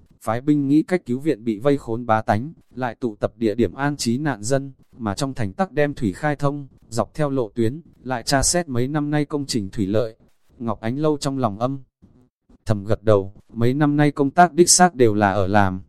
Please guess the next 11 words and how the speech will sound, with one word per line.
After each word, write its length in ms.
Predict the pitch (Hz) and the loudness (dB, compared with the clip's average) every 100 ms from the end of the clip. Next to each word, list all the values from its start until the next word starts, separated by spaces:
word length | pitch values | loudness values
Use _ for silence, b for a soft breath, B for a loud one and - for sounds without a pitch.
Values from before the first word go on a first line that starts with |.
| _ - | _ -4
lần 240 | 110 101 | -2 2
này 180 | 107 101 | 2 2
thủy 200 | - 98 | 2 0
tai 160 | - 147 | 4 2
cũng 180 | - 131 | 0 0
thật 220 | 127 - | 0 2
là 160 | 104 95 | 0 4
thiên 220 | 156 139 | 4 4
tai 220 | 151 143 | 4 2
vô 200 | 135 156 | 2 0
tình, 320 | 147 107 95 | 2 0 0